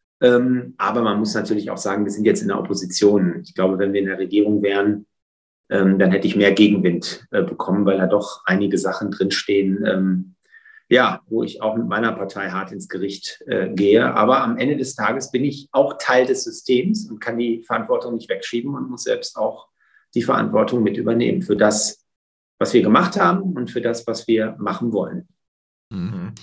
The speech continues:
Speaker 2: Und, äh, so das, äh, erste Kapitel nach der Einführung ist ja umschrieben oder überschrieben, äh, mit „Der unfähige Staat, Begegnungen mit der Realität“. Also vielleicht kannst du uns mal so ein paar Punkte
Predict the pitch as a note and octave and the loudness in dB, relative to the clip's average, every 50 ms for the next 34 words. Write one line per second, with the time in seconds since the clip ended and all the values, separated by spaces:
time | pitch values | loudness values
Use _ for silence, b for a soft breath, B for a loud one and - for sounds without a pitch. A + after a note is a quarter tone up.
0 | B B B _ _ _ _ _ - A2+ A2+ A2 G#2 - - - G2+ G#2+ G2+ - | B B B _ _ _ _ _ -2 -2 -2 -2 -2 -4 -6 -4 -2 -2 -2 0
1 | B2+ A#2 F#2+ G#2+ G2+ - - - - - G2 G2+ F#2+ F#2 - - C#3 F3 - F#3 | 0 2 2 2 2 2 0 -2 -4 -4 -4 -4 -2 -2 0 2 2 4 4 2
2 | C#3+ D3+ C3+ - - D#3 C#3+ B2 A2+ A#2 B2 - - - - - G#2+ C#3+ C#3+ - | 2 2 0 0 0 -2 -2 0 -2 -4 -6 -6 -6 -6 -6 -6 -6 -6 -6 -4
3 | D3+ D3+ C#3+ C#3+ C#3 - - - - - B2+ A#2+ A#2 A#2 A#2 A#2 A2 - - - | -2 -2 -2 -2 -4 -4 -4 -6 -4 -2 -2 -2 0 0 0 0 -2 -4 -8 -16
4 | _ _ _ _ - - B2 A#2 - - - B2 B2 C3 B2+ A2+ F#2+ G#2 G2+ - | _ _ _ _ -14 -12 -10 -10 -10 -10 -8 -6 -6 -6 -6 -6 -6 -6 -6 -6
5 | C3 B2+ B2 A#2 - - - A#2+ A#2+ A2 A#2 A2+ A2 G#2 - - F#2+ G2+ G2 F#2+ | -6 -4 -4 -6 -6 -6 -8 -10 -8 -8 -8 -8 -8 -10 -12 -12 -10 -10 -8 -8
6 | F2+ F#2 G#2 F#2+ F#2+ - - G2 - - C#3 E3+ E3+ F3 - B2 A2+ G#2+ F#2+ G2+ | -8 -8 -10 -12 -12 -6 -6 -6 -4 -4 -4 -4 -4 -4 -4 -4 -4 -4 -4 -6
7 | - - - E2 F2 A#2 C3 - - G#2+ - A2+ B2+ B2+ - C3 A#2 A2+ A2 G#2+ | -10 -8 -6 -4 -4 -4 -4 -6 -10 -10 -6 -6 -6 -6 -6 -8 -8 -8 -8 -8
8 | F#2+ G#2+ G#2 G2+ G#2 G2 F#2+ F#2+ F#2 F2 - - A#2 F#2 E2 - - E2+ E2+ F#2 | -8 -8 -8 -6 -6 -6 -6 -6 -6 -8 -8 -4 -4 -4 -4 -4 -6 -10 -10 -10
9 | F2+ - G2+ G2 G#2+ A2 - - - A2+ B2+ - - C#3+ B2+ A2 A2 - - A2 | -10 -6 -6 -4 -4 -4 -8 -8 -10 -8 -6 -6 -6 -6 -8 -8 -8 -8 -8 -6
10 | G#2 G#2 F#2+ G2 F#2+ F#2+ F#2 G#2 A#2 A2 B2 - - - C3 C#3+ C#3+ - - B2 | -8 -6 -6 -6 -6 -6 -8 -8 -8 -8 -8 -8 -12 -12 -12 -12 -12 -8 -4 0
11 | B2 A#2+ A#2+ A#2+ | 2 2 2 0